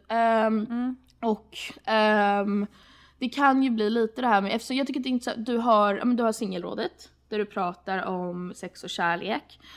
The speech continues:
Speaker 1: Och ofta pratar du ju då om kanske relationer som inte är de längsta, liksom.
Speaker 2: Mm.
Speaker 1: För man vill väl inte,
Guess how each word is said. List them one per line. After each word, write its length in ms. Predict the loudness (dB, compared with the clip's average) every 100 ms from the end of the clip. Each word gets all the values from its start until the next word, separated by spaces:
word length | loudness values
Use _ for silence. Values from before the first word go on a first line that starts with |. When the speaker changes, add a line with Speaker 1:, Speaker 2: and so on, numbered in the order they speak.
| -14
Speaker 1:
Och 140 | -4 -2
ofta 360 | -4 -4 -2
pratar 520 | -2 0 -2 -4 -6 -6
du 120 | -4
ju 200 | -4 -6
då 180 | -8 -6
om 460 | -6 -6 -8 -14 -12
kanske 440 | -12 -10 -10 -12 -8
relationer 800 | -2 -2 -2 -4 -4 -4 -6 -8 _
som 260 | -12 -8 -6
inte 200 | -8 -8
är 300 | -8 -8 -12 _
de 180 | -8 -2
längsta, 360 | 0 -2 -6 -14 -14
liksom. 260 | -18 -16 -16 _ _ -14
Speaker 2:
Mm. 260 | -12 -12 -12
Speaker 1:
För 80 | -6
man 180 | -4 -4
vill 120 | -6
väl 140 | -4
inte, 240 | -6 -6